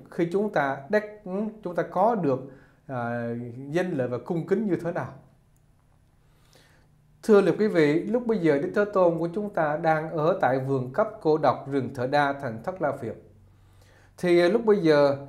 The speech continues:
Thế Tôn nói với các tỳ kheo như thế này: "Này các tỳ kheo, khổ lụy. Khổ lụy là các lợi đắc cung kính danh vọng."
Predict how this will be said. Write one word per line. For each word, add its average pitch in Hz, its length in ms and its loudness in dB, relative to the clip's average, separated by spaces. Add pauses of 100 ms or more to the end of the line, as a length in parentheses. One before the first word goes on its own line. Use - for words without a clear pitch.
(280)
Thế 233 200 4
Tôn 175 280 6
nói 180 140 4
với 240 120 -4
các 247 240 -2
tỳ 139 180 0
kheo 175 260 0
như 170 140 -4
thế 202 60 -4
này: 135 220 -4 (920)
"Này 139 300 2
các 196 200 2
tỳ 127 160 -2
kheo, 170 460 0 (300)
khổ 175 440 4
lụy. 117 160 -2 (920)
Khổ 208 320 6
lụy 165 460 2 (300)
là 147 540 4 (520)
các 202 340 -2 (120)
lợi 127 460 -2
đắc 208 180 0 (320)
cung 190 400 -4
kính 226 400 -2
danh 156 380 0
vọng." 98 260 -10